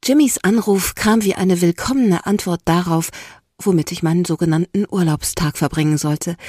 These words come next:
und ich versprach, den Flieger wieder hinzubekommen, fügte jedoch hinzu, dass ich ihm seine Entschuldigung, er könne wegen einer Halsentzündung nicht selbst zum Hangar fahren,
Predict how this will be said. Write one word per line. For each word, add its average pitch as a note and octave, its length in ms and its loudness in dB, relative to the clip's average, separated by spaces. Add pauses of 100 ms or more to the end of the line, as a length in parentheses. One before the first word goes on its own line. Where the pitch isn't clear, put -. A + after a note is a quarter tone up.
(260)
und F#3 140 -6
ich - 140 -8
versprach, F#3+ 460 0
den E3 240 2
Flieger E3+ 440 2
wieder E3 160 0
hinzubekommen, D3+ 760 -2 (440)
fügte - 360 -6
jedoch G#3+ 280 -2
hinzu, G#3 540 2
dass A3+ 220 -4
ich - 180 -12
ihm G#3+ 240 2
seine F3+ 280 4
Entschuldigung, E3 840 0
er D3+ 260 -2 (120)
könne D3 340 0
wegen C#3+ 240 -2
einer C#3 320 -2
Halsentzündung D3 960 0
nicht C#3+ 220 -6
selbst E3 380 -4
zum D3 220 0
Hangar D#3 260 0
fahren, E3+ 440 0